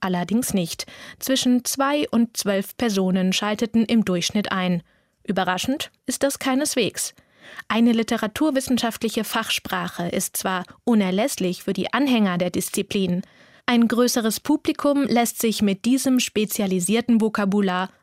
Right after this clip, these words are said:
aber nicht erreichen. Nichtsdestotrotz dachte die Mainzer Konferenz vielfach produktiv über die gesellschaftliche Relevanz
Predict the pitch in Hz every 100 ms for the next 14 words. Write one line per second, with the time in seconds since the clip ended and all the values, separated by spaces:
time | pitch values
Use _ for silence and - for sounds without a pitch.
0 | - 254 269 240 170 - 175 165 156 -
1 | - - _ _ _ _ _ - 202 190
2 | - 190 180 190 - 247 240 - - -
3 | - 277 - 311 240 208 190 226 226 220
4 | 208 202 208 196 202 202 - - 285 -
5 | 247 - 247 233 233 - - 175 - -
6 | 196 175 165 180 180 - 180 170 185 220
7 | 233 220 226 208 202 190 185 175 170 202